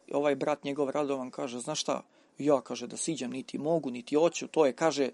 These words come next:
"to je glava u torbi." Ovaj drugi Miroljub, on bio visok, imao čovek skoro dva i dvadeset, to je dedin rođeni brat. On nije ni silazio bunar, nije ni mogao da siđe, gde će da se presamiti onoliki čovek.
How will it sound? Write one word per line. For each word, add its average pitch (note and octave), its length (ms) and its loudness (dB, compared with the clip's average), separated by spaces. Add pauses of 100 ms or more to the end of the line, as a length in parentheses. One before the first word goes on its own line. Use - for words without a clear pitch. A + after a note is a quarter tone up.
(180)
"to D#3 160 8
je D#3 100 10
glava C#3 380 8
u G3 60 12
torbi." F#3 460 10 (380)
Ovaj G3+ 260 10
drugi F3 260 6
Miroljub, E3+ 380 6
on E3+ 140 2
bio D#3+ 140 2
visok, D#3 320 0
imao D#3+ 180 0
čovek D3 360 2
skoro D#3+ 280 4
dva C#3+ 220 6
i C3 60 2
dvadeset, C3 440 2
to - 80 -6
je B2 60 0
dedin B2 260 -2
rođeni B2 300 -4
brat. D3+ 380 -4
On D3+ 220 2
nije D#3+ 240 0
ni D#3 80 -4
silazio D#3+ 460 6
bunar, D#3 340 2
nije E3 100 -2
ni D#3+ 80 -2
mogao D#3+ 220 4
da C3+ 80 -2
siđe, D3 240 0
gde D3+ 100 2
će D#3+ 100 0
da D3 120 4
se D#3 120 6
presamiti E3 500 2
onoliki C#3+ 320 -2
čovek. C3 340 -2